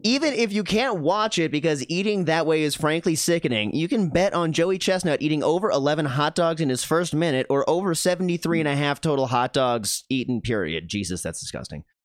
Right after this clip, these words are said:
MyBookie is well-traveled and offers quality odds on basically everything. So,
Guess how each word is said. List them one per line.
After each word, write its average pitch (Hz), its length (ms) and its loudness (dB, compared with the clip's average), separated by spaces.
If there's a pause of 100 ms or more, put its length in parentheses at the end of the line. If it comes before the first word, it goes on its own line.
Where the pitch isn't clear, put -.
(520)
MyBookie 233 420 0
is 185 100 0
well-traveled 175 540 0
and 147 80 -2
offers 151 380 0
quality 180 300 0
odds 139 180 0
on 127 100 -2
basically 175 480 0
everything. 147 460 0
So, 135 320 0